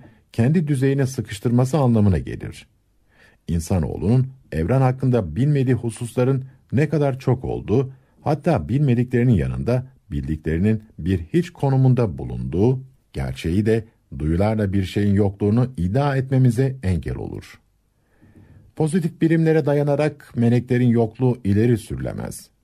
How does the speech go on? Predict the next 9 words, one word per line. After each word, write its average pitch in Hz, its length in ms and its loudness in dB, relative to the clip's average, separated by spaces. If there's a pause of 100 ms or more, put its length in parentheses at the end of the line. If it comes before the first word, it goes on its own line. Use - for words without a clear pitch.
(160)
Çünkü 127 280 -2
melekler 78 580 -2 (360)
pozitif 139 460 -2
bilimlerin 104 440 2
yöntemleriyle 98 840 0 (200)
bilinebilecek 104 720 0
türden 120 340 2
varlıklar 104 560 0
değildir. 55 540 -10